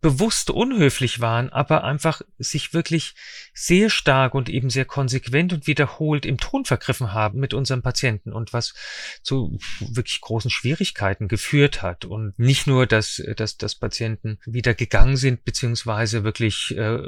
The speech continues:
nur verärgert oder wütend waren, sondern zum Teil sogar auch geweint haben. Ja, und das ist, finde ich, natürlich besonders, besonders schlimm. Und damit umzugehen,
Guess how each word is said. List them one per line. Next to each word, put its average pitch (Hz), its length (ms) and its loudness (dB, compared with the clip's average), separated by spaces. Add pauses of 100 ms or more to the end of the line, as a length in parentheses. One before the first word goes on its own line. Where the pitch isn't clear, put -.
nur 117 180 -2
verärgert 123 540 0
oder 117 220 0
wütend 123 560 -2
waren, 120 200 0
sondern 117 300 0
zum 120 160 -4
Teil 117 260 0
sogar 117 260 0
auch - 100 -4
geweint 101 360 0
haben. 98 280 -4
Ja, 104 60 -6
und 120 120 -4
das 127 140 -4
ist, 127 100 -8
finde 123 180 -4
ich, - 80 -8
natürlich 110 280 -8
besonders, 113 480 -4 (320)
besonders 98 360 -2
schlimm. 87 360 -4
Und 110 340 0 (120)
damit 170 380 6
umzugehen, 139 680 0